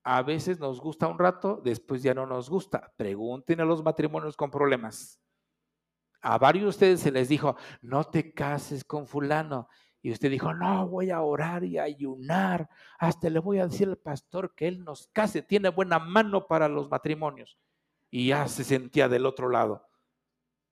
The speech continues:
Y les decía la Biblia, y les dijo la tía, la abuela, y les dijeron sus bolsillos y mucho, y no hicimos caso.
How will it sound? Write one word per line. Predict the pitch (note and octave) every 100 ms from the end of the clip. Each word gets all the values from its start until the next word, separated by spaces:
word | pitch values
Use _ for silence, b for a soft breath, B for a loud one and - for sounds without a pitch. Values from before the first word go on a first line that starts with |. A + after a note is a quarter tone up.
| _ _ _ _
Y | - G#2
les | G#2+ G#2+
decía | A2 G#2 D#3 E3+
la | E3+ C3
Biblia, | D#3+ F3+ D#3+ A#2+ G2+ _ _
y | B2+
les | A2+ A#2
dijo | C3 E3 F3
la | B2+ -
tía, | D3+ F3 C3+ B2
la | A2+ G#2
abuela, | G#2+ C3 F#3 D#3+ B2 B B B
y | B2 A#2
les | A2+
dijeron | A#2 A#2 E3+ F#3
sus | C#3+ A#2+
bolsillos | A#2 G#2+ D#3+ D#3+ C#3
y | A#2
mucho, | A#2 D#3+ E3 -
y | A#2
no | A2+ C#3
hicimos | B2+ C#3+ C#3+ C3+
caso. | - E3+ -